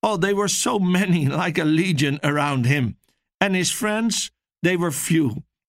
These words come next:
And those few friends, they even became faithless as they ran away when, you know, Jesus was taken prisoner in the garden. And, you know, it says that he was delivered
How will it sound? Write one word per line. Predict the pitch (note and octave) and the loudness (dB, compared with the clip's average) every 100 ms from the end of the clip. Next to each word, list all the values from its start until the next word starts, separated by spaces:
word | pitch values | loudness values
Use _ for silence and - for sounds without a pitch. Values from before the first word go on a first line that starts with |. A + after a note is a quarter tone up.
| _ | _
And | E3 E3 | -4 -2
those | F3+ G3 - | 0 -2 -2
few | C4 G#3+ | 0 0
friends, | F3 G#3 G3 F#3+ - - _ _ | -2 -2 -2 -2 -4 -8 _ _
they | E3 - | -4 -2
even | G3 F#3 F3+ F3 D#3+ _ - | -2 0 0 0 -2 _ -4
became | E3+ F3+ E3 D3 | 0 0 0 -2
faithless | F#3 F#3 F3+ F#3+ F#3 D#3+ | -2 -2 -2 -4 -2 -2
as | - E3 D3 | -2 -2 0
they | E3 D#3 | 0 2
ran | D3 F3+ F#3 F#3+ | 2 2 0 -2
away | D#3+ D#3+ D#3+ D#3+ D#3+ - _ _ | -2 0 0 0 -2 -8 _ _
when, | D3+ D#3 | -2 0
you | D#3 | 0
know, | D#3 D#3 D3 | 0 0 0
Jesus | C3 E3 C#3+ D3+ C3 - | 0 0 0 -2 -4 -2
was | D3 - | -4 -2
taken | - D#3 D3+ C#3+ | -2 -2 -2 -4
prisoner | C3 D#3+ C#3+ D#3 D3 C3 _ _ _ C#3+ | -2 -2 0 -2 -2 -6 _ _ _ -2
in | D3 | 0
the | C#3 | 0
garden. | C#3 D3 C#3 B2+ G2+ - _ _ _ _ _ | 0 0 0 0 -2 -8 _ _ _ _ _
And, | F3+ G3 | -2 0
you | G#3 | 0
know, | G#3+ - | 0 -2
it | F3+ | -2
says | - A#3+ G#3+ D#3 | -2 -2 -2 0
that | F3+ E3+ | 0 0
he | G3+ | 0
was | F#3+ D3 | 0 0
delivered | B2+ D#3 D#3 F#3 A#3 C3+ C3+ - | 0 2 2 2 2 -2 -4 -6